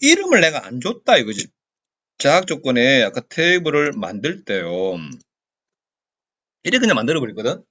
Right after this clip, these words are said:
그럼 이 제약 조건들이 다 어디에? 데이터 디션에 저장이 되는데 이름을 내가 안 줬어. 테이블처럼. 안 주면은요, 자동. 자, 아까 전에 내가 인서트를 해보니까, 이봐, 인서트를 빵 하니까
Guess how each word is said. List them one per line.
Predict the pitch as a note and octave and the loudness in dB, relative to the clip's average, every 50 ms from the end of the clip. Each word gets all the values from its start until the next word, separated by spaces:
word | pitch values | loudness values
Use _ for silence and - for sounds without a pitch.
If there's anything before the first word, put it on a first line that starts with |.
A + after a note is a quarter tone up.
| _ _ _ _ _ _ _ _ _ _ | _ _ _ _ _ _ _ _ _ _
그럼 | _ C#4 B3+ G3+ | _ -4 -2 -2
이 | A3 A#3 | 0 0
제약 | F3+ - F#3 G3+ B3 D4 | 2 4 4 6 4 4
조건들이 | - C4 - - A3 G#3+ F#3+ F#3+ F#3+ G3+ G#3 G#3 F#3+ F3 D#3+ C#3+ E3 D3 - | 2 -2 -4 -2 -2 -2 0 -2 -2 0 0 0 2 2 2 2 0 -2 0
다 | C3 D3+ F3 G3+ A3 A#3+ C#4 C#4 _ _ _ _ _ _ _ | 4 6 6 8 8 6 4 2 _ _ _ _ _ _ _
어디에? | - D3+ F#3+ G3 C4 B3+ E3+ A2 F#2 - | -6 -4 -2 0 2 2 2 2 0 0
데이터 | C3+ C3 C#3 C#3+ - A3 | 0 0 0 2 0 0
디션에 | G#3+ C#4 C4+ B3 B3+ A3+ G3 D#3 | 2 2 2 2 2 2 2 2
저장이 | B2+ - C#3 D#3 A3 B3 A#3+ D#3 | 0 -2 0 0 2 2 2 2
되는데 | B2+ A#2 A#2 A#2 A#2 G#2+ A#2 A#2+ - - _ | 0 0 0 0 -2 0 -2 -2 -2 -4 _
이름을 | - D4 E4 F4 D#4 C4+ F#3 C#3 | 0 0 2 2 2 2 2 2
내가 | B2+ B2+ G#2+ G#2 E2+ | 2 2 2 0 -2
안 | E2 F#2 G2 | -2 -6 -10
줬어. | A2+ E3 G3 - - - - - _ _ _ _ _ _ _ _ _ _ _ _ _ _ _ _ _ - | -8 -8 -8 -8 -10 -12 -14 -16 _ _ _ _ _ _ _ _ _ _ _ _ _ _ _ _ _ 0
테이블처럼. | - F#3 F#3 E3 C#3+ B2 - _ - - D#3 A#2+ - - _ _ _ _ _ _ _ _ | 2 2 4 4 2 -2 -4 _ -2 0 0 0 -2 -4 _ _ _ _ _ _ _ _
안 | - - C3+ C#3 C#3+ | -2 0 0 2 2
주면은요, | E3+ C4+ E4+ F4 C#4 G3+ D#3+ C3+ A#2 G#2+ G2+ B2 E3+ G#3+ B3+ - _ _ _ _ - | 0 0 2 4 4 4 4 2 2 0 0 -2 -2 -4 -6 -10 _ _ _ _ -6
자동. | - - F#3+ G3 A#3+ F#3+ - - - _ _ _ _ _ _ _ _ | -2 -2 2 4 4 2 2 0 -6 _ _ _ _ _ _ _ _
자, | - D#3+ | -4 -4
아까 | D3 D#3+ G3 | -2 -2 -2
전에 | F#3+ G#3+ G#3+ G3+ F#3 | -2 -2 -2 0 2
내가 | F3 F3 E3+ F3+ F3 E3+ - - | 2 2 4 4 2 2 0 -2
인서트를 | G#3 G#3+ A3 A3+ B3 A#3 A#3+ G#3 F3+ D#3 | -4 -4 -2 -2 -2 -2 0 0 0 0
해보니까, | D#3 C#3+ F#3 G3+ G3 F3 - - C#3+ C#3+ D#3 D#3 C#3+ - | -2 -2 -4 -6 -6 -6 -2 2 4 4 6 6 4 2
이봐, | C#3+ B2+ A#2 G#2+ G2 - - - | 0 0 0 0 0 -2 -8 -10
인서트를 | - F3+ F#3 G3+ G#3 F#3+ G3 F3+ E3 D#3+ D3+ D3+ | -10 -8 -6 -6 -6 -6 -6 -6 -6 -6 -6 -6
빵 | F3 E3+ E3+ F3 F3 | -4 -4 -2 -2 -4
하니까 | F3 E3 D#3 D#3 D#3 F3 F3 G3 A3+ B3+ | -4 -4 -6 -6 -4 -2 0 0 0 -2